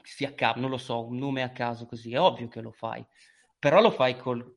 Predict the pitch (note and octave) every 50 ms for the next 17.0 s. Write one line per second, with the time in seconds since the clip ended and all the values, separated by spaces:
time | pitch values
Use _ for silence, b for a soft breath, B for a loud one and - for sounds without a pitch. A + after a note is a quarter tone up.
0 | _ _ - C3 B2 B2 - C3+ B2 B2 C3+ C#3+ C#3+ C#3 C3 B2+ B2 C3 C#3 D3
1 | D3+ C#3 B2 A#2 - A#2 A2+ A#2 A#2 - C#3 B2 A#2+ A#2 A2+ A#2 A2 A#2 A#2 A#2
2 | A2+ A2+ A2+ A2+ A2 A2 A2 A2 A2 A2 - A2+ A#2+ B2+ B2+ B2+ B2+ B2+ B2+ B2
3 | C3 C#3+ D3 C#3+ C3 - _ - A#2 A2+ A2+ G#2+ _ _ _ _ _ _ _ _
4 | _ _ _ _ _ _ _ - - A#2+ - - C3+ C3+ C3 C#3+ B2 B2+ B2+ B2+
5 | C3+ C3+ C3 B2+ A#2 A2+ A2+ A2+ A2 A2 A2+ A2 - - A#2 A2+ A2+ A2+ A#2 A2+
6 | A2+ A2+ A2+ _ - B2+ B2+ C3+ C3+ B2+ C3 B2+ A#2+ B2 B2+ C3 B2+ - B2+ -
7 | C3+ B2+ - C3 B2 B2 B2 B2+ B2+ B2+ A#2+ B2 - A2+ A2 A2+ A2+ - - A#2+
8 | C3 B2+ - - C3 B2+ B2+ B2 B2 C3+ B2+ C3 B2+ B2+ B2+ B2+ B2+ - C3+ C3
9 | B2+ A#2+ A#2 B2 _ _ _ _ _ _ _ _ _ _ A#2 A2+ G#2+ G#2+ G#2+ G#2+
10 | A2 A2+ A2+ A2+ A2+ A2 A2+ A#2+ A#2+ _ - _ _ _ _ _ _ _ _ -
11 | _ _ _ _ _ _ _ _ A#2+ B2 B2+ A#2+ C3 C#3 C#3+ C3+ C3+ C3+ C3 B2
12 | A#2+ B2 B2+ C3+ C3 B2+ - - B2+ B2 B2 B2 A#2+ B2+ B2+ A#2+ - C3 B2+ C3
13 | C3+ C3+ B2+ - B2+ A#2 - - - D3 D3+ - C3 B2+ - D3 C3+ A#2+ A2+ A#2+
14 | C3+ C3 - C3+ A#2+ A#2 A2+ A2 B2 C3 C3+ B2 A#2+ A2+ - A2+ A2+ A#2 B2 A#2+
15 | - B2 - B2+ D3 C#3 C#3+ - - - - A2 A2+ A2+ A#2+ B2 B2+ - B2 A2+
16 | - - G#2+ G#2 G#2+ A2 A#2 A#2+ B2 B2+ B2+ C3+ C#3 C3+ B2 - _ - A2 -